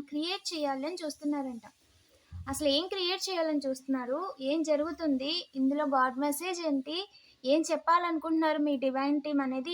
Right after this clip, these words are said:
ఎనర్జీ రీడింగ్ చేశానండి. ఛానల్లో అప్‌లోడ్ చేశాను. ఎవరైనా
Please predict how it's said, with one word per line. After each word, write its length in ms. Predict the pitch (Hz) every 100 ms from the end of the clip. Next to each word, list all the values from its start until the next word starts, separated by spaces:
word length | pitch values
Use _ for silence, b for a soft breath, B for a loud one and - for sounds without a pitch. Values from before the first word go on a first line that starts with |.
| 311
ఎనర్జీ 300 | 269 277 330
రీడింగ్ 320 | 330 320 330
చేశానండి. 580 | 294 277 330 320 294 302 381
ఛానల్లో 360 | 330 277 285 285
అప్‌లోడ్ 300 | 269 285 311 311
చేశాను. 420 | 285 277 269 349 508 B B B B
ఎవరైనా 340 | 285 339 381